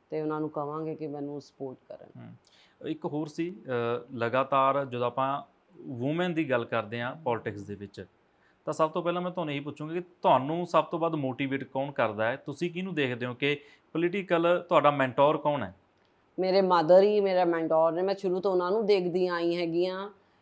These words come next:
Speaker 1: ਕਿ ਉਹਨਾਂ ਨੇ ਕਿੱਦਾਂ ਦਿਨ ਰਾਤ ਇੱਕ ਕਰਕੇ ਪੰਥ ਲਈ ਆਪਣਾ ਸਭ ਕੁਛ ਕੁਰਬਾਨ ਕੀਤਾ ਹੈਗਾ, ਹਨਾ। ਜੋ ਮੇਰੇ ਪਿਤਾ ਜੀ ਨੇ ਕੀਤਾ, ਚਲੋ, ਉਹ ਤਾਂ ਅਸੀਂ ਨਹੀਂ ਕਰ ਸਕਦੇ ਹੈਗੇ ਹਾਂ,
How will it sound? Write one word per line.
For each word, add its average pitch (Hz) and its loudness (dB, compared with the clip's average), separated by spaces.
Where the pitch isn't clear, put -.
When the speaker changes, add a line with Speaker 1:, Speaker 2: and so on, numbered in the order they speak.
Speaker 1:
ਕਿ 190 -2
ਉਹਨਾਂ 185 0
ਨੇ 190 0
ਕਿੱਦਾਂ 190 4
ਦਿਨ 180 2
ਰਾਤ 185 8
ਇੱਕ 208 2
ਕਰਕੇ 180 2
ਪੰਥ 170 4
ਲਈ 180 4
ਆਪਣਾ 175 2
ਸਭ 175 0
ਕੁਛ 208 0
ਕੁਰਬਾਨ 170 2
ਕੀਤਾ 165 -4
ਹੈਗਾ, 165 -2
ਹਨਾ। 196 -6
ਜੋ 202 0
ਮੇਰੇ 220 0
ਪਿਤਾ 214 4
ਜੀ 233 0
ਨੇ 226 2
ਕੀਤਾ, 196 0
ਚਲੋ, 196 -2
ਉਹ 202 -2
ਤਾਂ 202 2
ਅਸੀਂ 190 -2
ਨਹੀਂ 220 2
ਕਰ 214 6
ਸਕਦੇ 165 -2
ਹੈਗੇ 170 -4
ਹਾਂ, 240 -6